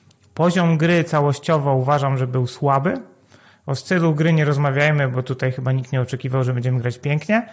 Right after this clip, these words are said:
Natomiast, y, ostatecznie awans to jest jakaś wypadkowa właśnie te-, tego momentami bardzo dobrego poziomu gry defensywnej,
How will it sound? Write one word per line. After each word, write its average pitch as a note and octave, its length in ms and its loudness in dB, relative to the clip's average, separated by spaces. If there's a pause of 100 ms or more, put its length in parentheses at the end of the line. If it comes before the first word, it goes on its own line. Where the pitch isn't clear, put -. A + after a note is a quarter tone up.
(460)
Natomiast, D#3+ 920 -2
y, C#3+ 420 -4
ostatecznie D#3 560 -4
awans C#3+ 460 0
to C#3 120 -4
jest C3 480 -2
jakaś C3 260 -2
wypadkowa C#3+ 560 0
właśnie C3+ 400 -2
te-, C3+ 220 -4
tego C3 720 -4 (600)
momentami D#3 520 2
bardzo D3+ 300 0
dobrego C#3 420 -2
poziomu C#3 400 -2
gry C3+ 140 -2
defensywnej, G3 760 -2